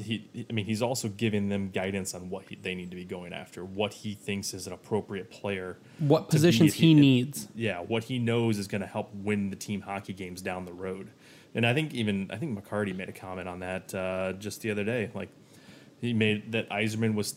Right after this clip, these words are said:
Speaker 1: saying those things even back when they were playing. Like, he knows what they, he needs to win. It's
Speaker 2: Yep.
Speaker 1: just a matter of getting those guys at the right time and putting it together.
Speaker 2: And that's why he's the
Speaker 1: But
Speaker 2: best general manager in the league.
Speaker 1: Yeah, you could say it's right, him and Sakic.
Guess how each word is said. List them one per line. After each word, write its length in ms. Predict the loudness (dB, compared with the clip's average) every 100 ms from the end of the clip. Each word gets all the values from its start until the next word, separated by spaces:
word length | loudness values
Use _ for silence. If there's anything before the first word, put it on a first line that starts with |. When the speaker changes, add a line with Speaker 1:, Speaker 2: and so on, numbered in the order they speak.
| -8
Speaker 1:
saying 380 | -4 0 2 2
those 200 | 2 0
things 300 | 0 0 -2 -4
even 220 | -4 -2 0
back 240 | 0 0
when 80 | 0
they 80 | 0
were 80 | -2
playing. 360 | -4 -6 -4
Like, 140 | -6 -6
he 120 | -2
knows 380 | 2 4 2 2
what 220 | -2 -2
they, 100 | -4
he 160 | -2 0
needs 300 | 0 0 -2
to 120 | -2
win. 500 | -2 0 0 -2 -6 -10 -12 4
It's 80 |
Speaker 2:
Yep. 80 | 4
Speaker 1:
just 160 | 4 -2
a 20 |
matter 260 | -2 0 0
of 120 | -4 -14 -4
getting 220 | -2 -2
those 180 | -4 -2
guys 320 | -2 -2 -4
at 60 |
the 80 | -6
right 200 | -6 -6
time 220 | -6 -6
and 120 | -6 -6
putting 180 | -6 -6
it 100 | -10
together. 420 | -8 -6 -6 -12 0 6
Speaker 2:
And 100 | 6
that's 180 | 6
why 80 | 6
he's 80 | 8
the 40 | 8
Speaker 1:
But 60 | 6
Speaker 2:
best 200 | 4 6
general 300 | 6 8 10
manager 360 | 10 8 8
in 100 | 8
the 60 | 8
league. 440 | 6 4 2 -6 -12 -16 -20 -20 -20 -20 -4
Speaker 1:
Yeah, 180 | 0 0 -4 -10 -4
you 100 | -4
could 140 | -2
say 200 | 4 6
it's 160 | 4 4
right, 180 | 2 2
him 200 | 0 2
and 120 | 0 0
Sakic. 400 | -2 -4 -6